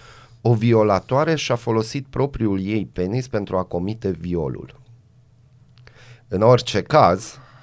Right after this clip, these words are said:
her penis pare să reprezinte astăzi cea mai orwelliană expresie a timpurilor noastre,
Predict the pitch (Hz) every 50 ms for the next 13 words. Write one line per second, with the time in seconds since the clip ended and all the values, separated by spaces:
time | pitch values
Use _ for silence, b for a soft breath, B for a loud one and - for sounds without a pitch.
0 | b b - 95 87 85 85 - 123 117 90 78 76 107 117 - - 95 104 101
1 | 95 - - 95 90 92 82 - 87 78 80 113 117 110 104 110 120 - - 117
2 | 110 - - - - 131 139 139 123 117 113 110 107 95 107 98 98 101 107 117
3 | 110 104 95 87 - - - 110 113 113 117 - 98 95 90 - 117 107 95 -
4 | 90 87 87 87 92 90 87 90 113 113 101 - - - 90 107 120